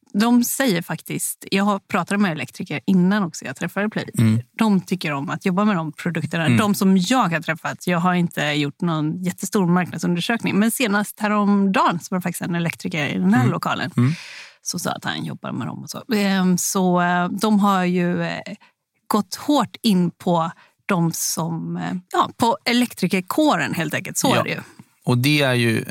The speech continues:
Speaker 2: den stora skillnaden mot många av de här andra bolagen som folk, folk frågar ju ungefär på samma sätt som med,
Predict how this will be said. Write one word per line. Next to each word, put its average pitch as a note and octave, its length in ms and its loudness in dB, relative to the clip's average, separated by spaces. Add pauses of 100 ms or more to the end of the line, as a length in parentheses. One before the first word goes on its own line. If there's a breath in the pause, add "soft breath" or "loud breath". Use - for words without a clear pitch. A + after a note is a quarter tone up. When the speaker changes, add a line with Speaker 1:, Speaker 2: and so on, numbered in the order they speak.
Speaker 2:
den A#2+ 460 0
stora A#2 400 2
skillnaden B2+ 480 2
mot G#2 500 0 (1080)
många A2 460 4
av G#2+ 180 0
de G#2 140 0
här G2+ 300 0
andra G#2 500 2
bolagen G#2 500 0
som - 180 -4
folk, - 220 -6 (260)
folk C3 260 -2
frågar A2 320 2
ju G#2 140 0
ungefär G#2 300 -2
på A2+ 100 -6
samma G#2 260 -2
sätt - 260 -6
som - 240 -2
med, G1+ 220 0